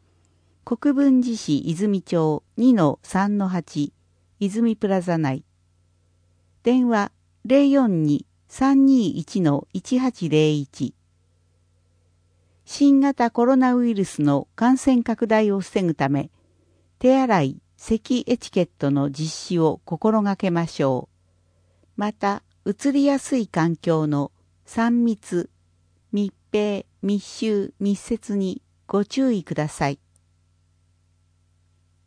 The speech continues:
新型コロナウイルス感染症対策への取り組みに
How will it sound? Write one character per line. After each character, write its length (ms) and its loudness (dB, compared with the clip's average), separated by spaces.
新 320 4
型 320 2
コ 160 -4
ロ 120 2
ナ 160 2
ウ 140 0
イ 60 -2
ル 100 -2
ス 180 -8
感 260 -2
染 200 -4
症 240 -2
対 240 -4
策 320 -6
へ 120 -2
の 200 -2
取 280 -4
り 20 -12
組 200 -4
み 120 -2
に 240 -4